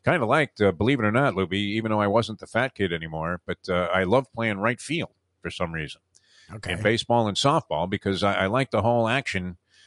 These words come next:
Speaker 1: of, uh, you know, uh, coming in and having a possibility of throwing a guy out at third base, trying to go there on a single. But,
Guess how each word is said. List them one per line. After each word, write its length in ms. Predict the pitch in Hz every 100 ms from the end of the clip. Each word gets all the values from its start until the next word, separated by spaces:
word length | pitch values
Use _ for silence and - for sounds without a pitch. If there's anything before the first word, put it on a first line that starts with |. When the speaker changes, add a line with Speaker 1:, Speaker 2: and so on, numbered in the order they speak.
| _
Speaker 1:
of, 260 | - 87 78
uh, 180 | 85 85
you 140 | 92
know, 180 | 135 87
uh, 100 | 87
coming 320 | - 113 117
in 160 | 117 120
and 140 | 101
having 220 | 98 113 104
a 40 |
possibility 640 | - 113 113 87 131 135 98
of 100 | 85
throwing 300 | - 113 101
a 60 |
guy 240 | 90 95 98
out 180 | 107 98
at 100 | -
third 280 | 98 95
base, 240 | 107 123 120
trying 200 | 95 90
to 60 |
go 160 | 85 95
there 140 | 95
on 100 | 95
a 40 | 87
single. 380 | - 120 120 127
But, 200 | 95